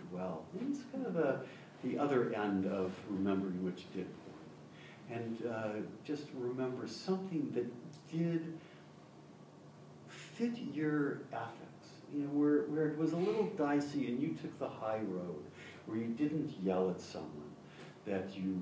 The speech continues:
uh, that you might have, uh, where you were generous in a way that you didn't have to do. And just to kind of let that sink into your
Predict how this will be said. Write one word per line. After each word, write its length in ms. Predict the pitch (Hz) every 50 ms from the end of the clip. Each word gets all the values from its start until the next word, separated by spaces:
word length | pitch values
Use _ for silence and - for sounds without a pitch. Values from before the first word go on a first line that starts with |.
| 87 87 87
uh, 180 | 85 85 82 80 80 - - -
that 160 | 95 92 90 - -
you 80 | 90 85 82 82 - - 95 - 87 87
might 160 | 87 85 85
have, 720 | 85 85 - - - - - - - - - - - - - - - - - - - - - 101
uh, 260 | 98 98 98 95 95 98 95 95 -
where 220 | 117 110 117 120 117 113
you 100 | 113 107
were 160 | 107 107 104
generous 800 | 104 101 - - 120 113 110 110 110 107 98 92 87 - - - - 92 87
in 60 | 90
a 180 | 85 85 85
way 80 | 90 87 87 87 85 82 - -
that 180 | 90 - -
you 60 | -
didn't 260 | 69 - - - - - - -
have 160 | - - - - -
to 240 | - - - - -
do. 1040 | - - - - - - - - - - - - - - - - - - - 143
And 280 | 139 139 139 135 131 131 131 - -
just 260 | - 262 285 - - -
to 60 | 302 269 247 - - - - - - - -
kind 120 | 330 330
of 80 | 320 269
let 180 | 262 262 - -
that 160 | 240 226 -
sink 440 | - - - - 208 208 196 - - - -
into 240 | 156 165 165 165 -
your 260 | 156 151 147 135 127